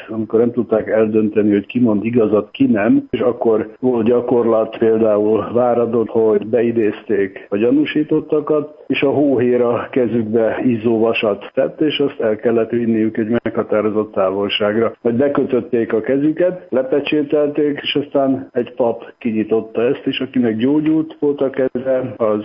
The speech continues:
igazat mondott, akinek nem, az bizony gyakran kivégezték. Szóval innen indultunk. Vagy hát talán a hallgató ismeri Arany János tetemre hívását, hogy Bárci Benőt halva találták, és a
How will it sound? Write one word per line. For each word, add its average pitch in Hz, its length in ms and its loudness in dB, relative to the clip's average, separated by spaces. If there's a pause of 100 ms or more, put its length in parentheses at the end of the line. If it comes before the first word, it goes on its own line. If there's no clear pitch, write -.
(140)
igazat 156 460 0
mondott, 151 400 0
akinek 127 440 0
nem, 139 440 0
az 156 220 0
bizony 127 420 2
gyakran 107 340 0
kivégezték. 98 760 -2
Szóval - 340 0
innen 143 280 2
indultunk. 123 800 -2
Vagy 120 280 -2
hát - 220 -2
talán 113 420 0
a 113 80 -4
hallgató 113 840 -2
ismeri 117 800 -2
Arany 120 280 0
János 117 360 0
tetemre 117 480 0
hívását, 110 720 0
hogy 110 240 -2
Bárci 113 460 0
Benőt 110 600 -2
halva 117 420 0
találták, 113 840 0
és - 140 -12
a 113 80 -4